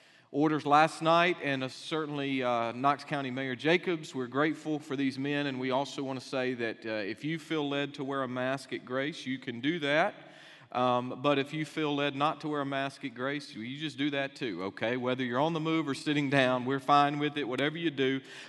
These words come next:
But just don't come up to me and tell me that, uh, you know, this is the right or the wrong. We're gonna go with what people have asked of us. We've done it from day one.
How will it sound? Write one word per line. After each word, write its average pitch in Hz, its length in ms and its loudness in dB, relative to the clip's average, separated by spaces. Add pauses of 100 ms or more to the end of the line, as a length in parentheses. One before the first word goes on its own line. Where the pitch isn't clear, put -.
But 131 140 2
just 180 180 4
don't 180 180 0
come 170 200 2
up 147 160 -2
to 143 80 -4
me 151 120 0
and 139 120 -2
tell 143 180 -2
me 135 280 -2
that, 120 420 -2
uh, 113 300 -2
you 127 120 -4
know, 110 260 -2
this 135 200 -4
is 127 100 -8
the 127 100 -6
right 117 300 -2
or 120 80 -6
the 117 80 -6
wrong. 101 240 -4
We're 120 120 -4
gonna 156 180 -2
go 156 180 0
with 156 160 -2
what 156 220 -4
people 165 260 -2
have 190 100 -6
asked 127 360 0
of 127 100 -6
us. 151 240 -8
We've 117 160 -4
done 117 160 0
it 143 100 -4
from 151 200 -6
day 151 180 -2
one. 120 400 -4